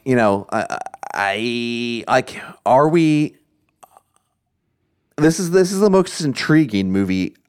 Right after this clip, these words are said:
I think, out of, well, yeah, out of all of them, because it's like, are we smashing every D C universe together with this movie?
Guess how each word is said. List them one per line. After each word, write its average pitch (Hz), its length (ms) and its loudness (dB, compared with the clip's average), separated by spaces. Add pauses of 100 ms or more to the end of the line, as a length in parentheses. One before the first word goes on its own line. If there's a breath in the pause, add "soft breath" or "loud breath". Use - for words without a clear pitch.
I 107 120 0
think, 104 260 -2
out 98 160 2
of, 92 160 0
well, 120 460 0
yeah, 104 200 2
out 104 160 2
of 107 120 0
all 98 160 4
of 98 60 -2
them, 104 100 0
because 110 200 0
it's 95 120 -8
like, 113 120 0
are 117 220 2
we 147 320 -2 (300 loud breath)
smashing 143 1000 -2 (340 soft breath)
every 127 600 -2 (480 soft breath)
D 123 160 0
C 120 200 -2
universe 104 600 0
together 85 680 -2 (200)
with 98 220 0
this 95 220 -6
movie? 80 480 -6